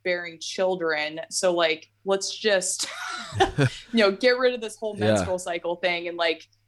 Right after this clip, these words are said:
Speaker 1: we're gonna focus on survival mode," because,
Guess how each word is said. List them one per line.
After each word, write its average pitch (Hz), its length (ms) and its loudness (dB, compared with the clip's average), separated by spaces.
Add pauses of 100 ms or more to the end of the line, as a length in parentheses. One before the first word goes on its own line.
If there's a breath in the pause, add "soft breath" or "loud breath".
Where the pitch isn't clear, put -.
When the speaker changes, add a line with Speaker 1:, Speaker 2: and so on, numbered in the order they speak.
(100)
Speaker 1:
we're 190 200 2
gonna 190 240 0
focus 180 560 -2
on 160 340 -4
survival 156 680 -2
mode," - 420 -10 (280)
because, 165 800 2